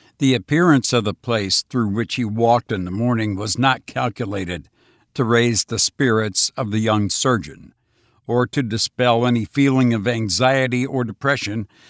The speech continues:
which the singular kind of visit he was about to make had awakened. Striking off from the high road, his way lay across a marshy common, through irregular lanes,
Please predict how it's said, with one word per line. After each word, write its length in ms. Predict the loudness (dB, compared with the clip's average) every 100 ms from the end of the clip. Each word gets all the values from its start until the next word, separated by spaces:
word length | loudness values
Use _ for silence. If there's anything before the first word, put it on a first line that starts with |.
| _
which 360 | -6 -6 -4 -6
the 100 | -4
singular 540 | 0 0 0 0 0
kind 320 | 0 0 0 -2
of 80 |
visit 380 | 0 0 0 -4
he 120 | -4
was 220 | -4 -6 -10
about 320 | -8 -8 -8
to 80 | -8
make 460 | -6 -6 -8 -16 _
had 180 | -8 -6
awakened. 640 | -6 -8 -10 -16 -20 -20 _ _ _ -20 -20 -14
Striking 580 | -2 2 2 2 0
off 260 | 2 2 -2
from 220 | -6 -4
the 140 | 0 2
high 240 | 2 2
road, 500 | 0 -4 -4 -16 -20 _ _ -20 _
his 280 | -2 -2 0
way 280 | 0 2 2
lay 220 | 2 2
across 640 | 0 -2 4 4 4 2
a 100 | -2
marshy 720 | -2 -2 2 2 2 0 -6
common, 680 | -4 -6 -6 -10 -14 -16 -18 _ _ _ _
through 400 | 2 4 4 4
irregular 800 | 2 0 0 0 0 0 0 0
lanes, 880 | -2 -4 -6 -12 -18 -14 -10 -10